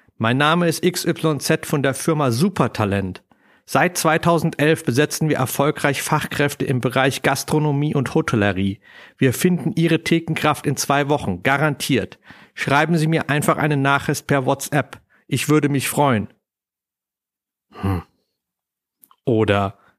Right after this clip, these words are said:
am Telefon. "Hallo, einen wunderschönen guten Tag, Herr De Temple. Schön, dass ich Sie erreiche.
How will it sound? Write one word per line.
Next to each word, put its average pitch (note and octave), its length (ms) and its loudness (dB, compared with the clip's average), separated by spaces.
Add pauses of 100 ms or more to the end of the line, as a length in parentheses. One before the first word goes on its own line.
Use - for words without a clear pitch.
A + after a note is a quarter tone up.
(160)
am G2+ 160 -2
Telefon. G#2 560 -2 (1500)
"Hallo, D#3+ 540 2
einen C#3 320 0
wunderschönen E3+ 760 2
guten D3+ 320 -2
Tag, C#3 420 0
Herr D3 160 0
De C3 120 0
Temple. C3 680 -2 (300)
Schön, F3+ 480 2
dass C#3 320 0
ich D3+ 220 -4
Sie D3 180 -2
erreiche. A#2+ 880 0